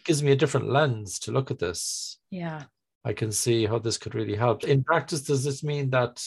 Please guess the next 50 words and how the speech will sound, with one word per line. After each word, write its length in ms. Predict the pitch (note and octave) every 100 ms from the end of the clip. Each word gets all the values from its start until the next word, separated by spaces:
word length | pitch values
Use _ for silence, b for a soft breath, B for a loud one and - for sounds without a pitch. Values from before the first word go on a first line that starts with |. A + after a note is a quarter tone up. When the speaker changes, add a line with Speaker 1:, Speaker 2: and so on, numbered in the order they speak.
| -
Speaker 1:
people 200 | - B2
who 120 | A#2+ A#2+
work 220 | A#2 A#2
with 140 | A#2+
you, 80 | A#2
they 120 | A#2
tend 320 | A2+ B2+ A#2+ A2
to 180 | - A#2
use 180 | A2
less 320 | A2+ A#2+ - - -
personas 500 | A#2+ - A#2+ A#2 G#2
and 80 | G#2+
it's 140 | G#2+
really 240 | A2+ G#2+ G#2+
more 220 | G#2+ G#2+
about 300 | G#2 G#2 G2+ _ B B B _
thinking 360 | A#2 G#2 G2+
styles? 800 | F#2+ - F#2+ F#2 F#2 - - - _ _ B B
Speaker 2:
I'm 140 | - A#3+
gonna 100 | B3+
put 140 | B3+
the 60 | D#4+
caveat 420 | - A3+ A3 G3
here 260 | F3+ G#3+ G3+
that 160 | F#3+ F#3+
I 60 | C4+
don't 200 | E4+ B3
care 180 | G#3+ G#3
what 240 | A3 -
word 280 | F#3+ G#3+ G3
you 100 | F#3
use. 720 | E3+ E3 D#3+ D#3 - - - _ -
Speaker 1:
Yeah. 300 | A2 G#2 G2+ - _ _
Speaker 2:
But 200 | G#3 A3+
I 100 | B3+
want 340 | A#3+ G#3+ A#3+ -
you 140 | C4
to 160 | B3 A3+
use 380 | G#3 A3+ A3+ -
the 120 | G#3+
right 380 | G3 G3 F#3+ F3+ _
thing. 200 | G#3+ F#3
So 100 | B3
I 40 | A#3
don't 160 | D4+
care 180 | - D4
what 160 | C4 -
packaging. 640 | - G#3+ A3+ G3 E3+ E3+
Some 220 | - B3
people 540 | C4+ C#4 C4+ B3+ A#3+